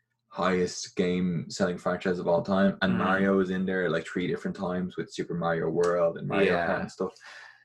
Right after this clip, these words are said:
Speaker 1: Yeah.
Speaker 2: Yeah, well, you see, when you think about, you know, a game progressing to, like, the next generation and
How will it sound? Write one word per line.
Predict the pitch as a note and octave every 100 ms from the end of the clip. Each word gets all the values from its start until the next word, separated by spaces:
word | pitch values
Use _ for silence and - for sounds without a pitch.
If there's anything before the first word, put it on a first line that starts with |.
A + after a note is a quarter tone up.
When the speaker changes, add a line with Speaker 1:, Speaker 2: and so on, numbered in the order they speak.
| _
Speaker 1:
Yeah. | F3+ F3
Speaker 2:
Yeah, | D#3 C3+
well, | D3
you | D3+
see, | E3
when | D#3
you | D3+
think | D3+ E3+ D3+
about, | G#2 G2 _ _
you | G#2 G2
know, | F#2+ F#2 -
a | F2+
game | F#2 F2
progressing | - F2+ F2 E2+ F2+ E2+
to, | E2+
like, | E2+ -
the | F2
next | F2+ -
generation | F2+ F2 F2 F#2 - F2 E2+
and | F2+